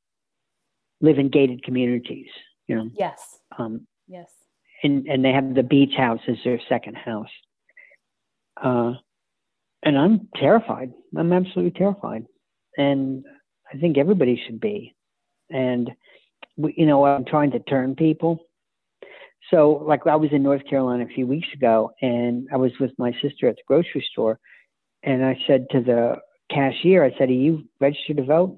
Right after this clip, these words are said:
Speaker 1: She said, "Yeah, I'm registered and I'm gonna vote." And then the girl bagging the groceries was registered, but she didn't think she was gonna vote.
Speaker 2: Oh, wow.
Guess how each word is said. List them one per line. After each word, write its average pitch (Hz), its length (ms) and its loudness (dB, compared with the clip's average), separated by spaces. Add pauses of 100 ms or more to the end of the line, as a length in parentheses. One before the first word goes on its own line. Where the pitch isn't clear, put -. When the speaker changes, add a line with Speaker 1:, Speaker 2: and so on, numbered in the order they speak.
Speaker 1:
She 156 140 -16
said, 127 140 -6
"Yeah, 123 180 2
I'm 143 140 0
registered 127 320 -4
and 131 80 -2
I'm 131 100 -2
gonna 131 140 -2
vote." 131 280 -2 (120)
And 135 120 0
then 131 100 4
the 131 120 4
girl 147 280 6
bagging 139 480 0
the 123 80 -4
groceries 113 580 -2 (420)
was 135 140 2
registered, 143 560 2
but 123 180 -6
she 208 100 2
didn't 185 200 2
think 151 180 -2
she 143 100 -6
was 135 100 -4
gonna 135 160 -4
vote. 135 260 -4 (760)
Speaker 2:
Oh, 180 80 -20
wow. 151 200 -20